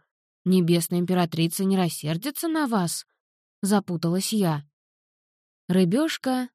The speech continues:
закрыл шкатулку с шашками и медленно провёл по крышке рукой. Опустив голову, он улыбнулся уголками губ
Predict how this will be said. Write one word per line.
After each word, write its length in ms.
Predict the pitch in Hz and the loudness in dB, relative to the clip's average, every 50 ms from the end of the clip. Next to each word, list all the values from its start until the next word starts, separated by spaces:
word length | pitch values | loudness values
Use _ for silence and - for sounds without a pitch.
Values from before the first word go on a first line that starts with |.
| _ - | _ -4
закрыл 520 | 214 220 220 226 220 220 220 226 220 185 | -2 0 0 0 0 0 0 0 0 0
шкатулку 680 | 170 - - 180 170 165 175 180 175 165 - 170 165 | -2 -2 -2 -2 -2 0 0 -2 -2 -2 -2 -4 -4
с 40 | 156 | -4
шашками 760 | - - 226 269 294 - - - 269 262 262 262 269 262 - _ _ _ _ | -4 -4 -2 -2 -4 -4 -6 -6 -4 -4 -2 -2 -4 -4 -6 _ _ _ _
и 160 | 214 202 180 | 0 2 2
медленно 760 | 165 160 156 156 170 220 233 233 233 254 262 247 240 240 226 | 2 2 2 0 0 -2 -2 -4 -4 -4 -2 -2 -2 -4 -4
провёл 440 | - 190 180 170 160 165 180 202 208 | -2 0 0 0 2 0 0 0 0
по 180 | - 196 175 | -2 -4 -4
крышке 420 | - - 170 170 165 - - - 175 | -2 -2 -2 -2 -2 -4 -4 -4 -2
рукой. 580 | 170 175 175 - 180 175 160 156 151 151 - _ _ _ _ _ _ _ _ _ _ _ _ _ _ _ | -2 -2 -2 0 0 2 2 2 0 -2 -6 _ _ _ _ _ _ _ _ _ _ _ _ _ _ _
Опустив 640 | - 175 175 170 170 170 160 - - - 180 170 160 | -2 0 0 2 0 0 -2 -2 0 0 0 0 2
голову, 540 | 160 165 180 233 269 262 247 214 214 220 202 - _ _ _ _ _ | 2 2 2 2 2 2 0 0 0 0 -2 -4 _ _ _ _ _
он 240 | - 202 202 202 | 0 2 4 6
улыбнулся 680 | 190 185 180 175 165 165 170 190 262 285 262 - - 233 | 6 6 4 4 4 4 2 2 0 -2 -2 -2 -2 0
уголками 580 | 220 190 196 185 185 - 196 185 175 170 170 | 2 2 2 2 2 2 0 2 2 2 2
губ 360 | 165 165 196 269 311 294 _ | 0 0 0 -2 -2 -4 _